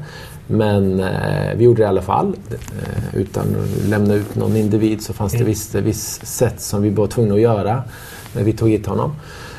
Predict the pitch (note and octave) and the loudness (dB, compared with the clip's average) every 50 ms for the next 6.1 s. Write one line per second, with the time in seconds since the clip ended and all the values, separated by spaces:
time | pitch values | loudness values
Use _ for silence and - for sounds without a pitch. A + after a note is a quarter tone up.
0 | - - - - - - - - - - - - A#2+ A#2+ A#2+ A#2+ A#2 G2+ F#2+ F#2+ | -18 -18 -18 -20 -20 -20 -20 -12 -6 0 2 6 6 6 8 8 6 6 6 4
1 | G#2+ A#2+ C3 B2+ B2+ B2+ B2+ C3 C3 B2+ B2 B2+ A#2 - - - B2 B2 A#2+ A#2 | 0 0 0 -2 -2 0 2 2 2 2 2 2 0 0 0 0 2 4 4 4
2 | G#2 A#2+ C3 B2+ A#2 A#2 A#2+ B2 A#2+ A2 G2+ F2 - - B2+ D#3 F#3 - - - | 6 6 6 6 8 8 6 6 6 4 2 0 2 2 2 2 0 -4 -6 -10
3 | - - - - - - - - - - A#2 A2+ - - - - - - - - | -14 -14 -14 -16 -18 -18 -18 -6 0 2 2 2 0 -2 -12 -18 -20 -18 -14 -6
4 | - A#2+ A2+ A2 A2 A2 - G#1+ G#1 G#1 G#1 G#1 G1+ G1+ - - - - - - | -2 -2 0 0 0 0 0 0 0 0 -2 -2 -2 -2 -2 -4 -4 -6 -6 -6
5 | - - - - - - - - A#2 A#2+ A#2 - - E3+ D3 - - C#3 D#3 F3 | -6 -6 -6 -6 -6 -4 -2 0 2 2 2 2 2 2 2 4 4 6 6 6
6 | F2 D#2 | 4 2